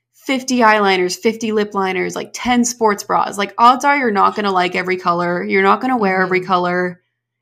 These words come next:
Speaker 1: It's wasteful. And I think just, like, thinking of quality over quantity
Speaker 2: Yeah.
Speaker 1: is important. Like,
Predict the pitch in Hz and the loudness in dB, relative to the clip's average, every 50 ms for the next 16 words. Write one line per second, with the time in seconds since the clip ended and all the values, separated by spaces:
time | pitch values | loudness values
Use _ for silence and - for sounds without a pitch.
0 | _ _ - 214 214 220 233 240 254 240 - - - 240 233 226 226 - - 220 | _ _ -4 -4 -2 0 2 2 2 0 -2 0 2 4 4 6 4 4 4 4
1 | 208 202 208 226 214 214 208 220 214 208 226 190 196 208 - _ _ _ _ _ | 2 2 2 0 -4 -4 -4 -6 -4 -2 -2 -2 -2 -2 -10 _ _ _ _ _
2 | _ _ _ _ _ - 233 208 220 220 208 185 185 - - - 202 180 175 180 | _ _ _ _ _ -4 -2 0 0 0 0 0 0 -4 -4 2 2 4 4 4
3 | 180 185 185 185 185 190 - 185 180 175 180 180 180 - - 175 175 175 175 170 | 2 2 2 2 2 2 0 -2 -2 -2 -4 -4 -4 -8 -4 -4 -2 -2 -2 -2
4 | 175 175 175 180 175 185 - 196 185 - - 185 - - 180 - 185 185 180 180 | -2 -2 0 0 -2 -2 -4 -6 -6 -4 -4 -2 -2 -2 -4 -2 -2 -2 0 0
5 | 185 185 180 - - 185 175 170 170 _ - | 0 -2 -2 -2 -2 -2 -2 -4 -6 _ -20